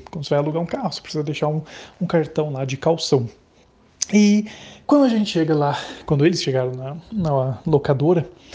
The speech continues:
é, apresentou os documentos, fez o processo, patati, patatá,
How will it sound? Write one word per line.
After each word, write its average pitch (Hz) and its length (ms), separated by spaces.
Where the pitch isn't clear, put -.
é, 156 220
apresentou 143 420
os 131 60
documentos, 226 480
fez 165 260
o 151 60
processo, 202 360
patati, 185 360
patatá, 262 580